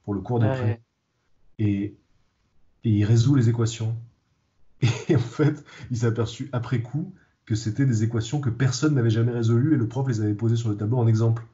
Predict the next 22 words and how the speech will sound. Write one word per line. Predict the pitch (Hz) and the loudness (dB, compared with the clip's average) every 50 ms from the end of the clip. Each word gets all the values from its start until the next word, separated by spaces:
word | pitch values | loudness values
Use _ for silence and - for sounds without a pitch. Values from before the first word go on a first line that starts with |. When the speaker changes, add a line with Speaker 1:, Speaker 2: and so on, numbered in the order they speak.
| _ _ _ _ _ _ _ - | _ _ _ _ _ _ _ -6
Speaker 1:
de, | 104 104 101 | -4 -2 0
d'équations | 101 107 - 113 107 - 123 123 123 123 123 113 | 0 -2 0 0 -2 -2 0 -2 -2 -2 -2 -6
Speaker 2:
Ouais. | 107 - | -8 -8
Speaker 1:
irré-, | 110 117 - | -6 -6 -4
irrésolues, | - 117 107 104 104 107 104 107 | 0 0 2 2 2 2 2 0
quoi. | 104 - 90 85 - - _ _ _ _ _ _ _ _ _ _ _ _ | -2 -4 -8 -12 -14 -18 _ _ _ _ _ _ _ _ _ _ _ _
Et, | 113 104 95 92 90 87 | -6 -4 -4 -4 -6 -6
euh, | 85 85 85 82 82 82 80 80 80 82 - _ | -6 -6 -6 -6 -8 -8 -10 -10 -12 -14 -10 _
et | 120 | -6
c'est | 107 - - | -2 -2 -2
en | 110 110 | -2 -2
corrigeant | - - 156 156 143 147 139 131 143 143 147 147 - - - _ _ _ _ _ _ _ _ _ _ _ - - _ | -2 0 2 2 4 4 4 4 4 2 0 -2 -6 -10 -18 _ _ _ _ _ _ _ _ _ _ _ -20 -20 _
ce, | - - - - 110 113 113 | -16 -16 -10 -6 -4 -4 -4
son, | - - 104 95 92 90 95 | -4 -6 -8 -8 -8 -10 -14
son | - - 101 90 | -12 -12 -10 -10
devoir | 90 95 95 104 131 160 170 165 - | -8 -4 -2 0 0 0 0 -2 -2
que | 107 | -2
le | 98 92 | -2 0
prof | - 151 151 | 0 0 0
s'en | 135 120 107 | 2 2 0
est | 104 117 | 2 0
aperçu, | 110 107 120 113 - - 147 151 165 - | 0 -2 -2 -4 -4 -4 -4 -6 -6 -6